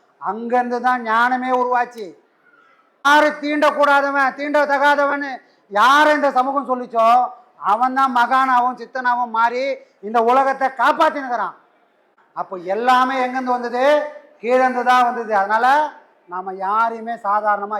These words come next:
எடை போடவே கூடாது. அப்படி ஒரு சம்பவத்துல இருந்து வந்தது தான் இந்த கேள்வி.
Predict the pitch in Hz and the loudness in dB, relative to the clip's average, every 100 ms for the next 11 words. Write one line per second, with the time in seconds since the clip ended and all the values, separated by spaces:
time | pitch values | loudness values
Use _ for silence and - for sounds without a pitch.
0 | 190 208 202 190 180 175 190 - 175 170 | -6 -8 -8 -12 -12 -12 -14 -14 -16 -14
1 | 147 147 139 _ _ _ _ - 165 - | -14 -16 -20 _ _ _ _ -8 -8 -8
2 | 185 175 170 165 180 202 226 220 202 190 | -8 -8 -8 -6 -6 -2 -2 -2 -4 -6
3 | 180 180 180 196 262 - - _ 175 202 | -6 -8 -4 -4 -4 -6 -18 _ -12 -10
4 | 202 214 254 226 170 - | -8 -2 -2 -2 -10 -14